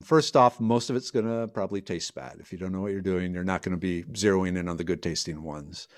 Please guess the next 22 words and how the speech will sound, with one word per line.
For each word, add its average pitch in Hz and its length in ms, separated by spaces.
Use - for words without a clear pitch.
And 104 400
frankly, 131 560
if - 180
it's 135 200
tasting 139 440
bad, 113 360
that 117 260
is 117 160
an 113 120
indication 104 680
usually 127 600
that 107 340
we've 113 200
evolved, 104 680
that 98 240
this 135 200
is 160 120
something 127 500
we 107 200
should 98 360
not 90 360
have. 78 480